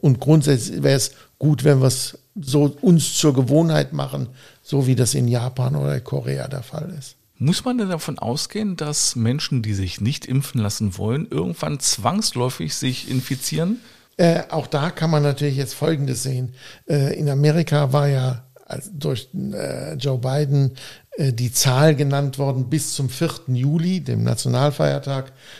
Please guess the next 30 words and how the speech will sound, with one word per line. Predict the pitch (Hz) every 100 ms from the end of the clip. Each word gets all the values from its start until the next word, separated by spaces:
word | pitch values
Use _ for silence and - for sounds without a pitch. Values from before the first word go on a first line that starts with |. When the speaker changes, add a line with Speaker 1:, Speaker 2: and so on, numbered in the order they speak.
| -
Speaker 1:
siebzig | - 151 - - -
Prozent | 120 - 135 120
der |
Bevölkerung | 113 120 135 127 131 127 110
geimpft | 139 139 127
zu | - 117
haben. | 107 101 101 110 - - _ _ _
In | 156 139
den, | 127 127 120 - _
ich | - -
sage | 151 131 139
ja |
mal, | 123 117
Südstaaten | 104 139 165 - 131 131 139
oder | 156 139
in | 139
bestimmten, | 131 127 160 180 165 143 131 - - -
äh, | 135
Bundesstaaten | 120 147 147 117 139 139 147
ist | 151 -
das | 131 -
überhaupt | 190 160 147 160
nicht | 156 -
gelungen. | 156 160 175 226 - _ _ _ _ - - - - _ _
Und | - 175 185 170
man | 151 139
findet | - 175 185 180 180 - - _ _ -
unter | 175 165 156
den | 139 139 131
jetzt | 127 170 208 - - - -